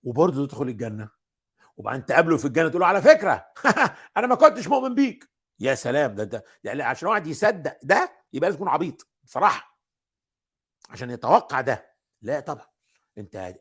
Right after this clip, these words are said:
اللي هيقابل سيدنا محمد في الجنة هو اللي آمن بيه، إلا بقى لو كان يعني مات قبل ما النبي يبعث، دي حاجة تانية يعني.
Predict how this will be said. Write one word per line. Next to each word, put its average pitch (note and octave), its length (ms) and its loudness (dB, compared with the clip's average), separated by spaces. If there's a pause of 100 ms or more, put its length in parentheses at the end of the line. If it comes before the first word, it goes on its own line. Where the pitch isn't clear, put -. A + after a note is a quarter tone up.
اللي G#2+ 160 -10
هيقابل A#2+ 380 -6
سيدنا C#3 240 -8
محمد C3+ 280 -8
في - 60 -16
الجنة G#2 400 -6 (200)
هو C3+ 260 0
اللي C3+ 600 -4 (220)
آمن D#3+ 300 0
بيه، D3 200 -6 (200)
إلا B3+ 120 2
بقى C#4 160 2
لو - 80 -4
كان A#3+ 220 -4
يعني A#2 200 -10
مات F#3 200 -4
قبل E3+ 180 -2
ما C3+ 340 -4
النبي D#3 240 -2
يبعث، G3+ 260 2
دي - 80 -14
حاجة C3+ 180 -6
تانية C#3+ 240 -8
يعني. - 160 -20